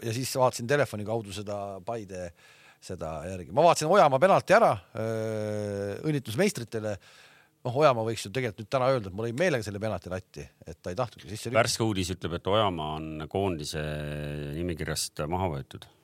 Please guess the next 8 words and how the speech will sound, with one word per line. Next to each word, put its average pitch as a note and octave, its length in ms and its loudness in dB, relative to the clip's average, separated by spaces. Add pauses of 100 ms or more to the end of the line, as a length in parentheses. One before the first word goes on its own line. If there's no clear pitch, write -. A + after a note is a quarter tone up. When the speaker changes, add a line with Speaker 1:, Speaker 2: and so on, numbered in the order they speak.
(840)
Speaker 2:
Ma D2+ 100 -14
loen E2+ 300 -8
siit - 160 -14
Speaker 1:
Läks G#2+ 80 -6
pe-, G2 80 -4
Speaker 2:
kommentaare. D2+ 500 -6
Speaker 1:
läks G#2+ 160 -8
peoks? - 300 -2